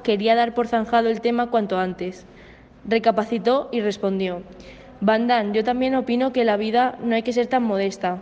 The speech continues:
como mi esposo, Margot y Peter, que son muy modestos juntos.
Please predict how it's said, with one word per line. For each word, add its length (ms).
como 220
mi 100
esposo, 440
Margot 500
y 140
Peter, 440
que 120
son 160
muy 160
modestos 520
juntos. 580